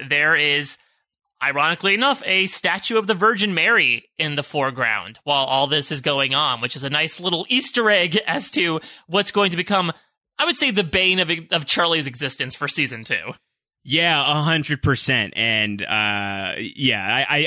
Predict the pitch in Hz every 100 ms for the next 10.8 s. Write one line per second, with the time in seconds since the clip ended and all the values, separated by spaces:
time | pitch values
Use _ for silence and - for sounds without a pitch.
0 | 147 147 165 151 143 - 139 135 - 131
1 | 120 110 - 165 170 156 151 147 135 131
2 | 123 - - 131 127 131 117 107 123 107
3 | 113 113 107 113 110 104 104 113 104 104
4 | 101 - 101 - - 160 143 - 120 110
5 | 104 - 110 101 - 110 104 98 - 113
6 | 104 101 - 104 113 107 104 - 107 104
7 | 104 98 110 107 101 101 104 107 101 101
8 | 95 - 107 104 95 95 98 - 104 98
9 | 107 98 98 - - 98 - 101 98 95
10 | - 92 - 95 - 95 95 95